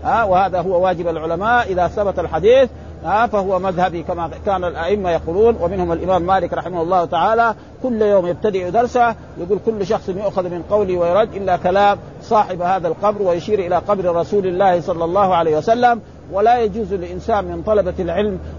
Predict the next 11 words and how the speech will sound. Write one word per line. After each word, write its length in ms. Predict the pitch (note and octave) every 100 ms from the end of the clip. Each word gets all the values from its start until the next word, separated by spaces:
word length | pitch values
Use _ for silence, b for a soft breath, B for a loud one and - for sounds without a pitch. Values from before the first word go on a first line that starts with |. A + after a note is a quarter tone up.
| D3
نعم، 360 | D#3+ E3+ G#3 F#3+
أن 280 | F3+ E3
بعدما 480 | E3 G#3+ F#3 F3 E3+
يثبت 320 | G#3 G#3+ G3
الحديث 480 | F3 E3+ F3 G#3+ G3+
يقول: 240 | F3+ E3+ F#3
"أنا 320 | F#3 F3 F#3+
آخذ 140 | F3
بقول 380 | D#3+ E3 F#3+ F3+
الإمام 460 | D#3+ E3+ F#3+ F#3 F3
وأترك 320 | F3 F3+